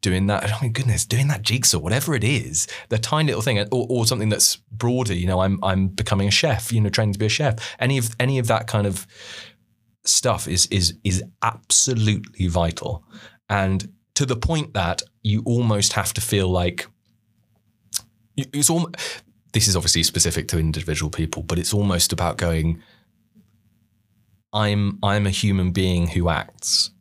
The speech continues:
I'm not an actor." You know, I, an act-, an actor is, is a bit of a strange term to me, because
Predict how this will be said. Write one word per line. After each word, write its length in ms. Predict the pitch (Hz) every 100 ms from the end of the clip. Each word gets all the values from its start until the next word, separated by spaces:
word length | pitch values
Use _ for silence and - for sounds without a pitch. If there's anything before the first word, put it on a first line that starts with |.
| _ -
I'm 140 | 95
not 160 | 113 113
an 100 | -
actor." 460 | 71 - - - - - _ _ -
You 100 | 85
know, 160 | 76 76
I, 120 | - - -
an 140 | 98 101
act-, 300 | - - -
an 140 | 104 107
actor 500 | - - 87 73 78 - - - _ -
is, 160 | 85 80
is 160 | 87
a 60 | 82
bit 100 | 85
of 60 | 78
a 60 |
strange 380 | - 90 78 73
term 220 | 87 76
to 120 | 71
me, 100 | - -
because 500 | 110 - 73 -